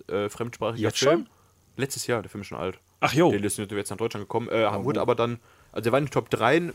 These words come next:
Speaker 1: der dänischen Filme für bester fremdsprachiger Film, hatte es aber dann nicht geschafft, weil irgendein anderer Film genommen wurde, den wir nicht in der Sneak gesehen haben.
Speaker 2: Schade Schokolade. Denn
Speaker 1: Dark-
Speaker 2: wir, Darkland haben wir gesehen.
Speaker 1: Den Darkland,
Speaker 2: Oh.
Speaker 1: äh, Freddy und ich haben uns wieder auf einen Blockbuster gefreut und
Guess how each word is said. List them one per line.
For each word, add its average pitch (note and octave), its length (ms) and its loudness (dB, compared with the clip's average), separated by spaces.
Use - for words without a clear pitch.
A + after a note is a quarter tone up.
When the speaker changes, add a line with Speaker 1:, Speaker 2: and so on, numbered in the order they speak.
Speaker 1:
der B2 180 0
dänischen A#2+ 480 -4
Filme F#3+ 520 -2
für A#2 360 4
bester - 280 -2
fremdsprachiger A2+ 540 -6
Film, C#3+ 340 -2
hatte C3 160 -2
es A#2+ 60 -4
aber G2+ 140 -2
dann G#2+ 100 2
nicht A2 140 -8
geschafft, G#2+ 260 -4
weil G2+ 140 2
irgendein A2+ 320 -2
anderer G2 100 -4
Film F#2+ 200 -6
genommen F#2+ 220 -4
wurde, G2 220 0
den G2 160 -6
wir A2 80 0
nicht C#3 220 -2
in - 40 -8
der F#2+ 80 -2
Sneak F#2+ 280 -4
gesehen G2+ 340 2
haben. C3+ 200 -4
Speaker 2:
Schade F#2+ 220 -6
Schokolade. A#2 420 0
Denn B2+ 140 6
Speaker 1:
Dark- B2 100 6
Speaker 2:
wir, C3+ 80 6
Darkland B2 400 6
haben C#3+ 100 4
wir D3 80 6
gesehen. A#3 340 8
Speaker 1:
Den A2+ 140 6
Darkland, F3 460 12
Speaker 2:
Oh. B3+ 220 10
Speaker 1:
äh, G3+ 60 6
Freddy C3+ 300 2
und A#2+ 60 0
ich - 240 -10
haben A2+ 180 -2
uns B2 140 -4
wieder A#2 100 2
auf G2+ 80 2
einen A#2 120 0
Blockbuster A#2+ 420 0
gefreut A#2+ 460 4
und A2+ 240 -4